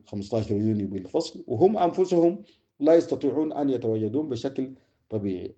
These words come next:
الحل لهذه الأزمة هو الوقف الفوري للحرب بدون شروط، واللجوء إلى، آه، التفاوض وعملية سلمية تنهي هذا المشهد الفوضوي العسكري المليء بالميليشيات والمليس-،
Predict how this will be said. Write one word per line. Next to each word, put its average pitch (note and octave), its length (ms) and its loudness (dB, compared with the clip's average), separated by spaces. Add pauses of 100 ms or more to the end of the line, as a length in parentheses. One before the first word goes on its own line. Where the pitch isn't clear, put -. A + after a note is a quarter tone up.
الحل C#3 760 2
لهذه D#3+ 460 2
الأزمة C#3+ 580 -2
هو C#3+ 640 0
الوقف A#2 500 -4
الفوري B2 920 -4
للحرب G2+ 960 -4 (400)
بدون G#2+ 600 -2
شروط، C3+ 640 0 (140)
واللجوء G#2+ 580 -2
إلى، A#2 460 2 (220)
آه، G1+ 1160 -6 (220)
التفاوض C3 760 4 (300)
وعملية A2 720 0
سلمية C3+ 880 0
تنهي A#2+ 300 0
هذا A#2 300 0
المشهد A2+ 520 -2
الفوضوي B2 840 0
العسكري G#2 840 -6
المليء G#2 380 -6
بالميليشيات G#2+ 960 -2
والمليس-، F#2+ 500 -8